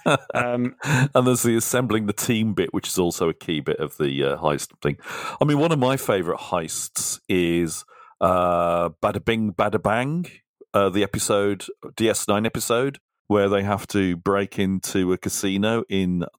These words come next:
Speaker 2: on the holodeck in order to
Speaker 1: Oh, that's
Speaker 2: save
Speaker 1: so cool.
Speaker 2: Vic. Do you remember that one? Or you have seen that
Speaker 1: No.
Speaker 2: one? Uh,
Speaker 1: No,
Speaker 2: it was
Speaker 1: I,
Speaker 2: really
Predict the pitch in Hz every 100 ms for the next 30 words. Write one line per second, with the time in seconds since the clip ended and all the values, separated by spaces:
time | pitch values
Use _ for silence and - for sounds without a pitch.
0 | _ _ 95 90 82 87 90 104 107 -
1 | _ _ _ _ - 101 95 - 110 104
2 | 98 98 107 101 113 - - _ _ _
3 | - 107 110 113 120 127 139 - - 98
4 | 95 113 113 131 175 196 185 147 110 -
5 | _ - 95 98 98 135 120 131 151